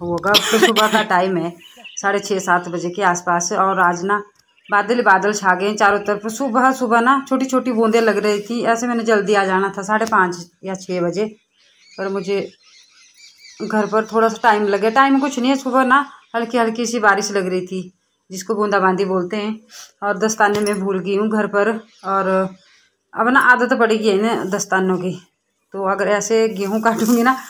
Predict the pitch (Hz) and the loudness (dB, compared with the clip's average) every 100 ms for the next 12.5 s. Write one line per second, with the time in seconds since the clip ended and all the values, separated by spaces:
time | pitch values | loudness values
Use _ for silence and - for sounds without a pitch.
0 | - - 240 233 247 254 233 - - - | -20 -6 -4 2 6 6 4 -2 -18 -8
1 | 233 220 226 220 247 240 262 262 247 202 | -4 2 4 4 0 0 -2 0 2 2
2 | 190 190 208 214 220 233 240 240 220 240 | 2 2 2 2 0 0 0 0 0 0
3 | 226 208 220 233 240 220 233 247 - - | 0 0 -2 2 2 4 0 -2 -12 -20
4 | - - - - 226 220 220 220 190 185 | -20 -20 -18 -2 0 0 -2 -2 0 2
5 | 208 208 220 220 214 - - _ 160 214 | 0 0 0 2 0 -2 -20 _ 0 2
6 | 233 233 220 226 226 247 240 240 247 240 | 2 2 2 4 4 4 0 -2 -2 -2
7 | 226 233 233 220 220 214 208 240 220 220 | 2 4 4 2 0 0 -2 -6 -2 0
8 | 196 202 196 208 214 226 240 226 226 220 | 2 0 0 -2 -2 -4 -2 0 -2 -2
9 | 233 233 226 226 220 220 214 185 190 190 | -4 -4 -4 -4 -2 2 2 2 -2 -8
10 | 226 220 220 208 208 220 220 - - _ | -4 -4 0 -2 0 -4 -6 -14 -20 _
11 | - 208 202 202 214 185 190 185 180 208 | -2 0 2 2 0 2 0 0 0 0
12 | 185 180 - 208 208 | 0 -6 -10 -14 -6